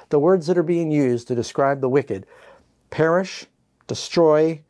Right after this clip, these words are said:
consume, devour, smoke, stubble, ashes. Uh, in Ezekiel, it says, "Never shall thou be anymore." I mean, what terms can God use that are clear to explain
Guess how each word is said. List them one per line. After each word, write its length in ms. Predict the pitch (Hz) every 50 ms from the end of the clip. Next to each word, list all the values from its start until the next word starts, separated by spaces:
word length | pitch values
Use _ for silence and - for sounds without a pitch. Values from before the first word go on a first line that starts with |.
| _ _ _ _ _ _ _
consume, 880 | - 127 123 113 - - - 160 165 165 165 165 165 165 170 170 151 156 _ _ _ _ _ _
devour, 680 | - - 90 127 135 139 143 143 139 139 139 139 139 131 - _ _ _ _
smoke, 640 | - - - - 185 196 196 190 190 190 196 - _ _ _ _ _
stubble, 720 | _ - - - - 170 151 139 143 143 139 139 147 143 _ _ _ _ _ _ -
ashes. 880 | 143 151 147 139 - - 139 131 131 131 131 131 127 - - - - _ _ _ _ _ _ - _
Uh, 280 | - - 127 131 131 151
in 280 | 160 135 127 131 123 127 - 233 -
Ezekiel, 460 | - 147 113 143 214 - - 143 135
it 80 | 135 127
says, 240 | - 147 135 107 107
"Never 300 | 123 143 156 160 170 151
shall 240 | - - 175 156 151
thou 200 | 156 151 151 143
be 480 | 117 104 160 180 175 139 110 - -
anymore." 440 | - 131 135 135 135 139 143 117 -
I 40 | -
mean, 200 | 123 139 127 127
what 520 | - 214 139 123 135 165 190 208 214 - _ _ _ _ _ _ -
terms 460 | - - 202 156 139 127 127 131 -
can 220 | - 143 135 127
God 280 | 113 131 143 156 165 139
use 380 | 143 139 123 113 117 117 113
that 100 | - 123 117
are 100 | 117 -
clear 640 | - - - - 202 208 185 135 101 104 117 139 - _ _ _ _ _ _ _
to 100 | - 160
explain 580 | 156 - - - 151 135 123 120 120 131 131